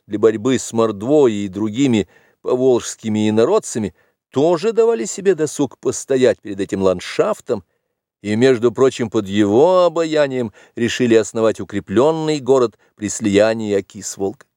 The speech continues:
Но очень может статься, что древнему человеку было не до эстетики, не до перспективы. Теперь путник с восточноевропейской равнины, впервые проезжая по Западной Европе,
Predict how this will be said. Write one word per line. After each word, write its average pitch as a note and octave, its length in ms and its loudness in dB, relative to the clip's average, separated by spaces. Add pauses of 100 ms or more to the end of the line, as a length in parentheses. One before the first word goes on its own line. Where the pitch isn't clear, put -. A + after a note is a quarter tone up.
(1120)
Но A2+ 360 6
очень G#3+ 440 -4
может G#3 320 0
статься, G#2+ 680 -2
что G#2 300 -4
древнему A#3 640 -2
человеку C#3+ 580 0
было G2 220 0 (200)
не G2+ 120 -4
до F2 180 0
эстетики, - 800 -6 (360)
не F#2 160 0
до A#2+ 120 -2
перспективы. F3 680 -8 (1080)
Теперь D#3 500 2
путник A#2 520 -6
с - 100 -10
восточноевропейской A#2 1160 0
равнины, A#2 540 0 (260)
впервые C#3 600 0
проезжая G#2+ 560 2
по G#2+ 140 -4
Западной G#2+ 500 -2
Европе, G#2+ 560 2